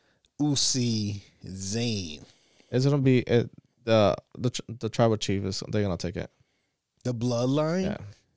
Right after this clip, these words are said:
Speaker 2: They're gonna take it.
Speaker 1: They never, none of them have done War Games.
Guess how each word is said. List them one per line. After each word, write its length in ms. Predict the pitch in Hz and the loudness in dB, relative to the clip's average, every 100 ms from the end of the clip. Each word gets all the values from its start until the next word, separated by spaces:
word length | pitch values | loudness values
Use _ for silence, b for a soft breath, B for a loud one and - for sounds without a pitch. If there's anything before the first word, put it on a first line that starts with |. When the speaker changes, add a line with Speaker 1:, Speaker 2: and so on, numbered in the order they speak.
| _ _ _ _ _ 120 | _ _ _ _ _ -8
Speaker 2:
They're 120 | 110 | -6
gonna 120 | 92 | -6
take 180 | - 101 | -8 -10
it. 100 | - _ _ _ _ | -12 _ _ _ _
Speaker 1:
They 120 | 113 | -6
never, 320 | 160 165 165 139 101 - | -4 -2 -4 -8 -14 -8
none 260 | 117 151 208 | -4 -2 -2
of 100 | 175 | -2
them 160 | 151 143 | -2 0
have 380 | 143 123 104 | -2 -4 -6
done 380 | 117 156 139 120 | -2 -2 0 -2
War 240 | 120 175 208 | -2 -2 -2
Games. 600 | 101 82 - - - | -4 -8 -8 -6 -6